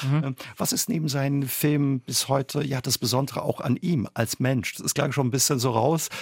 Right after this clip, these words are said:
Speaker 2: so andere Götter neben sich konnte er nicht so gut haben.
Speaker 1: Nein, ich glaube schon, Hitchcock war, ähm, ein, ein, ein Platzhirsch, wie man so sagt. Aber ehrlich gesagt, darum war es mir auch wichtig, als ich das Buch schrieb,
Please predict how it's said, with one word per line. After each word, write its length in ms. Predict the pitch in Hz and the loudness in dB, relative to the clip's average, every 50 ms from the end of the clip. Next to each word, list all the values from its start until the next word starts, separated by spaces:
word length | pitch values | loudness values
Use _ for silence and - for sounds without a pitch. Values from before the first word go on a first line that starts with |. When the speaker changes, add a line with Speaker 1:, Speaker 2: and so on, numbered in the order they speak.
| - 117 | -12 -8
Speaker 2:
so 300 | - - 135 127 - - _ _ | -4 -2 0 0 -2 -4 _ _
andere 300 | - 135 151 - 180 143 | -2 -2 0 2 0 2
Götter 260 | - 165 - 170 143 | 2 0 0 2 2
neben 160 | 131 139 147 | 2 2 2
sich 220 | 139 175 165 - - | 2 0 0 0 0
konnte 220 | - 143 - 156 | -2 -2 0 0
er 40 | 143 | 0
nicht 160 | 139 135 - | 2 2 0
so 80 | - 139 | 0 0
gut 220 | 123 135 123 - | 0 -2 -2 0
haben. 280 | 135 123 113 - - 165 | -2 -2 0 2 2 4
Speaker 1:
Nein, 440 | 156 147 131 113 101 104 107 123 - | 6 6 6 4 4 2 0 -2 0
ich 160 | 123 - - | -2 0 2
glaube 220 | - 127 120 127 135 | 4 4 4 4 4
schon, 240 | - 147 147 147 | 2 4 4 4
Hitchcock 360 | 135 131 - - 131 120 117 - | 4 2 2 2 2 2 2 4
war, 580 | 123 117 117 113 110 113 117 117 113 110 110 | 4 4 6 6 4 4 4 2 2 0 0
ähm, 280 | 107 107 107 107 - - | 0 -2 -2 -2 -2 -2
ein, 380 | 57 60 113 110 110 110 55 | 0 0 0 0 -2 -2 -2
ein, 420 | 57 57 113 78 - - 117 131 - - - - | -2 0 0 0 -2 -2 -4 -6 -8 -12 -12 -8
ein 180 | - 123 120 | -4 -4 -4
Platzhirsch, 960 | - - 139 131 - - - - - 139 127 110 95 95 - - - - - 131 123 | 0 2 2 2 2 0 -6 -2 2 2 2 2 2 -2 -4 -4 -4 -2 -2 -2 0
wie 100 | 113 104 | 0 0
man 140 | 107 104 | 0 0
so 120 | 101 107 101 | 0 0 0
sagt. 300 | 98 107 101 98 95 - - - - - - - - | 2 2 2 2 0 -2 -6 -8 -8 -6 -6 -2 0
Aber 280 | - 143 143 151 - - | 2 4 4 2 2 2
ehrlich 300 | 185 190 220 226 - - | 2 2 2 2 0 -2
gesagt, 300 | - 175 175 165 170 - - | 0 2 2 2 2 2 2
darum 280 | - 151 143 165 151 | 2 4 4 6 6
war 60 | 160 165 | 4 4
es 100 | - - | 4 2
mir 120 | 160 - | 0 0
auch 80 | 135 143 | 2 2
wichtig, 400 | 170 185 - - 156 151 160 - | 0 0 0 -2 -2 -2 -4 -4
als 280 | - - - 139 135 - | -6 -4 -2 -2 0 0
ich 60 | 151 | 2
das 160 | 147 131 - | 0 0 0
Buch 180 | - 185 196 - | 0 -2 -2 -2
schrieb, 340 | - - 127 127 131 - | 0 0 2 2 2 0